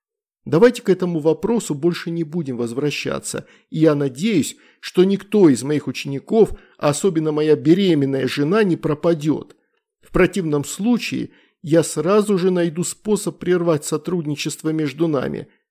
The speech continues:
такое полезное для обеих сторон.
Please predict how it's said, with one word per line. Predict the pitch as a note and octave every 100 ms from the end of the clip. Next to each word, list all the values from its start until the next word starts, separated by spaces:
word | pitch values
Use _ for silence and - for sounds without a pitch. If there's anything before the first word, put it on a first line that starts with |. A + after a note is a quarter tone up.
| _
такое | D3 C#3+ D3
полезное | C3+ B2 A#2 B2 G#3 C#3+ A#2 C2 - _ _ _ _
для | B2 C3 C3
обеих | A2+ A#2 B2 E3
сторон. | - - F#3 - - -